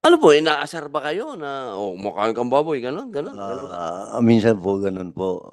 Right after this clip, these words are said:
Speaker 2: Sana sa kusina, lalo na pag may mga Muslim personnel, na ibahin sana yung kaldero, yung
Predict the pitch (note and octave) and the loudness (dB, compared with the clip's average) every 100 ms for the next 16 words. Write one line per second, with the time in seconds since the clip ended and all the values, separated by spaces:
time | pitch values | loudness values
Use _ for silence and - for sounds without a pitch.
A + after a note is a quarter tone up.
0 | - F#2 F#2 E2+ F2+ E2+ - F#2 G#2+ G#2+ | -4 -2 -2 -2 -2 -2 -6 -8 -6 -4
1 | F2 E2 D#2 _ - G#2 F2+ F2+ E2 E2 | -6 -10 -14 _ -12 -4 -2 0 -2 -4
2 | D#2+ E2 E2 D#2+ D#2+ D#2 D#2 D2+ D2+ C#2+ | -4 -4 -4 -6 -6 -6 -6 -8 -12 -16
3 | _ _ _ _ _ _ _ _ _ _ | _ _ _ _ _ _ _ _ _ _
4 | - F#2 F2 F2 - F2+ E2+ D#2 C#2+ E2 | -10 0 2 4 4 4 4 2 -2 -4
5 | C#2+ D#2+ D#2+ D2+ C#2 C2 - _ _ _ | -6 -8 -6 -8 -10 -16 -20 _ _ _
6 | _ _ _ _ _ _ _ _ _ F#2 | _ _ _ _ _ _ _ _ _ -4
7 | F2 E2 D#2 D2 D2 - - _ - F#2 | -2 0 -2 -4 -8 -12 -18 _ -8 0
8 | F#2 E2+ F2 D#2+ E2+ E2 E2 E2+ D#2 E2+ | 4 4 4 0 -2 -2 -4 -4 -4 -4
9 | E2 D2+ E2+ D#2 D#2 D#2 D#2 D2+ | -4 -2 -4 -2 -4 -4 -4 -6